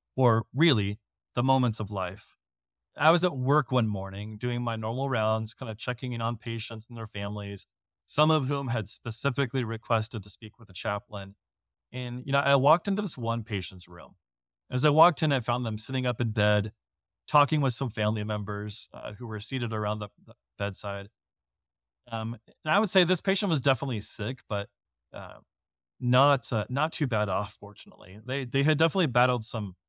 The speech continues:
health problems at the, at the, in, in their past, but at this point, um,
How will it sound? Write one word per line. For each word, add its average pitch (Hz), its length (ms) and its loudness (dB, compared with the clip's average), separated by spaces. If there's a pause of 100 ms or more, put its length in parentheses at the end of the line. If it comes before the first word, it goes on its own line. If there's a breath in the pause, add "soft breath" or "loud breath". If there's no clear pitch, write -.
(240)
health 131 280 4
problems 113 420 2
at 104 120 -6
the, - 60 -16 (120)
at 104 220 -6
the, 104 260 -16
in, 104 120 -14 (100)
in 113 60 -12
their 107 140 -4
past, 110 480 0
but 104 180 -4 (440)
at 127 100 -4
this 180 160 2
point, 107 480 -6
um, 101 380 -12